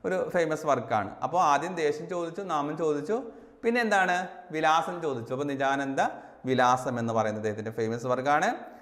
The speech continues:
Then അടുത്തത് പദ്ധതി ഇടുകയാണ്, എങ്ങനെയാണ് ഇവനെ <laughs> ഇല്ലാണ്ടാക്കേണ്ടത് എന്നുള്ള പദ്ധതി. അപ്പോൾ ചിന്താ പദ്ധതി അവിടെയാണ്, ഇത്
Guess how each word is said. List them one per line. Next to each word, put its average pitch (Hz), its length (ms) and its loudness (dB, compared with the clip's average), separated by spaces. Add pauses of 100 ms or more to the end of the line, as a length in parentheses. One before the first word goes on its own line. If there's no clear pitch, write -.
(140)
Then 233 180 2
അടുത്തത് 202 340 2 (300)
പദ്ധതി 175 520 0
ഇടുകയാണ്, 175 300 4 (120)
എങ്ങനെയാണ് 175 520 0
ഇവനെ 160 200 -4 (160)
<laughs> 147 560 -4
ഇല്ലാണ്ടാക്കേണ്ടത് 143 760 0
എന്നുള്ള 139 200 -4 (120)
പദ്ധതി. 143 460 -2 (320)
അപ്പോൾ 202 180 0 (200)
ചിന്താ 202 440 0 (160)
പദ്ധതി 160 380 -2 (440)
അവിടെയാണ്, 185 420 0
ഇത് 135 80 -6